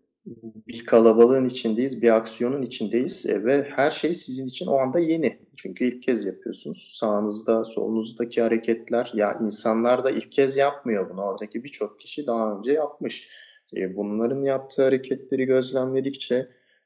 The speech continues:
e, yani hem hoşunuza gidiyor hem de kendinize pay çıkarıyorsunuz ve geliştiğinize inanıyorsunuz. E, bu böyle. Ve şöyle bir durum da var tabii. E, yürümek, e, yürüyüş yapmak da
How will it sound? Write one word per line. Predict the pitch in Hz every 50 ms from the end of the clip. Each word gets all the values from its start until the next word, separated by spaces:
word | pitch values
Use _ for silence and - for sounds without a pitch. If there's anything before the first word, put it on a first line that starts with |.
| _ _
e, | - 95
yani | 95 95 95 95 95 104 110 113 117 123 120 117
hem | 117 117 131 143 139 143
hoşunuza | 135 131 - - 139 135 127 - 156
gidiyor | 143 147 - - 113 123 123
hem | 127 127 127
de | 131 131
kendinize | 131 - 131 117 117 117 120 123 117 135 143 139 -
pay | 135 123 123 127
çıkarıyorsunuz | - - - - 98 95 92 92 - - 143 143 139 127
ve | 131
geliştiğinize | 127 113 113 110 104 107 107 - - - 113 110 110 110 - 135 156
inanıyorsunuz. | - - 120 123 123 131 135 135 127 - - - 98 95 92 98 - - -
E, | 107 - - - 95
bu | 104 104 104 104 -
böyle. | 117 117 120 120 117 107 104 - 113 127 - - _ _ _ _ - - - - - _ _ _ _ _ -
Ve | 113 135
şöyle | 143 139 - 143 143 139 147 147
bir | 147 143
durum | 147 147 151 156 143
da | 127 98 92
var | 92 90 - - -
tabii. | - - 123 - - - -
E, | 90
yürümek, | 90 95 95 95 98 110 110 123 127 - - - -
e, | 104
yürüyüş | 98 95 98 98 101 110 113 - -
yapmak | 110 - - - 127 127 - _
da | - 90 90 -